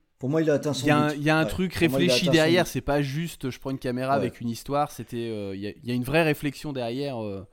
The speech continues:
Speaker 2: sur, euh, sur le film.
Speaker 1: J'en suis sûr. En plus, il y a, de, de ce que j'ai compris, ce monsieur, il est très intéressé par le, le traitement de sujets, euh, sociétaux, et effectivement, il y en a dans le film.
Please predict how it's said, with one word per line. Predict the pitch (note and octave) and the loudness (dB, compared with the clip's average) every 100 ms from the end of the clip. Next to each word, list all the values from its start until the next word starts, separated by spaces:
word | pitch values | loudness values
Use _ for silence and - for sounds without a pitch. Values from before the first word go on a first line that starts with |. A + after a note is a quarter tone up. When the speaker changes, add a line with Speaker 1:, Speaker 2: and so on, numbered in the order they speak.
| _ _ _ _ _ | _ _ _ _ _
Speaker 2:
sur, | - A#2 A2 | -20 -12 -8
euh, | G#2+ G2+ | -8 -8
sur | - | -10
le | A2+ | -10
film. | - G#2 | -8 -6
Speaker 1:
J'en | B2+ | -6
suis | - C#3+ | -6 -6
sûr. | D3 D#3 B2+ | -2 0 0
En | A2+ | -2
plus, | C3 C3 C3 | -6 -8 -4
il | A#2 A2+ | -4 0
y | |
a, | A2+ A2 G#2 G#2 G2+ G2 G2 G2 F#2+ G2+ G#2 A2 | 0 2 2 2 0 -2 -2 -4 -4 -8 -12 -12
de, | A2 | -8
de | G#2 A2+ | -6 -8
ce | A2 | -8
que | A#2+ | -6
j'ai | A2 | -6
compris, | A2 A#2+ A2+ C#3+ | -6 -10 -6 -6
ce | C#3 A2+ | -4 0
monsieur, | A2 A2+ - C3+ C3+ | 0 -2 0 2 2
il | B2 G#2 | 0 -2
est | G2+ G2 G2 G2 G2 | -4 -4 -4 -6 -10
très | - A#2 A2 | -8 -4 -4
intéressé | A2+ A2+ G#2+ A2 - A#2 | -6 -4 -4 -4 -6 -6
par | A2+ G2 | -4 -4
le, | F#2+ F#2 | -2 -4
le | F#2 | -6
traitement | F#2+ - G#2 A#2 A#2 A#2 | -6 -8 -6 -4 -4 -4
de | G2+ F#2 | -4 -6
sujets, | - G2+ G#2+ A2 | -10 -6 -2 0
euh, | F#2+ F2+ | 0 -6
sociétaux, | - A2 - A2+ A2 C#3+ C#3+ | -8 -10 -8 -8 -4 -2 -2
et | G#2+ | -2
effectivement, | F#2 G2+ - G#2 G#2+ G#2+ | -6 -12 -12 -8 -6 -6
il | G2 | -6
y | |
en | G2 G2+ | -6 -6
a | G2+ | -6
dans | F#2+ | -6
le | G#2+ | -10
film. | - C3+ C3+ C3+ | -6 -4 -4 -4